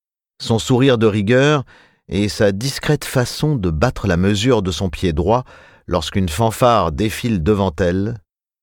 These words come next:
toujours debout, sans fatigue ni lassitude apparente. La souveraine règne sur le temps, au point que son anniversaire est célébré deux fois, à titre privé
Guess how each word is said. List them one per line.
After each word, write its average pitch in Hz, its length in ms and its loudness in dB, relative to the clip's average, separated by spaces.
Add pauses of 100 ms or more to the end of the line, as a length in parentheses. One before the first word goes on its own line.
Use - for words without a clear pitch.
(320)
toujours 123 420 2
debout, 98 380 -2 (520)
sans 135 240 -2
fatigue 107 720 -2
ni 113 320 0
lassitude 104 680 -2
apparente. 80 720 -4 (1600)
La 95 100 0
souveraine 151 520 2
règne 131 440 2
sur 98 240 0
le 90 120 2
temps, 78 360 -4 (520)
au 87 140 -2
point 123 260 0
que 98 160 -2
son 98 220 -2
anniversaire 107 640 2
est 85 140 0
célébré 98 440 0
deux 92 180 0
fois, 104 480 0 (640)
à 113 120 0
titre - 320 -4
privé 113 580 0